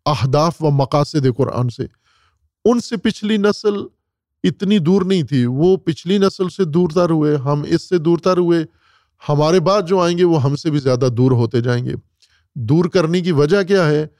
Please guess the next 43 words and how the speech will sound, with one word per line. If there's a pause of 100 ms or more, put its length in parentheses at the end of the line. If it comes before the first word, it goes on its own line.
(280)
دور
کرنے
کی
وجہ
یہ
ہے
کہ
سائنس
کو
ہم
نے
ورسز
بنا
دیا (920)
اور (100)
following
کو
ہم
نے (360)
reciting
میں
تبدیل
کر
کے (500)
سارا
نقشہ
ہی
اللہ
کا
خراب
کر
دیا (440)
اور
انسانیت
کا (380)
راستہ
ہی
ہم
نے (440)
تبدیل
کر
لیا
ہے۔